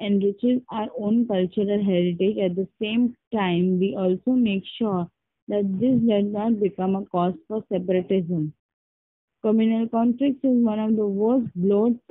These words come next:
on national reputation. It is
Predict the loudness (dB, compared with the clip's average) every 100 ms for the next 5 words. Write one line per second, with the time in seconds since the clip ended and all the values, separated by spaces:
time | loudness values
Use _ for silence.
0 | -4 -2 -4 -4 -2 0 0 -2 -6 -2
1 | -2 -2 -4 -2 -2 -2 -4 -4 -4 -10
2 | _ _ _ _ -2 0 0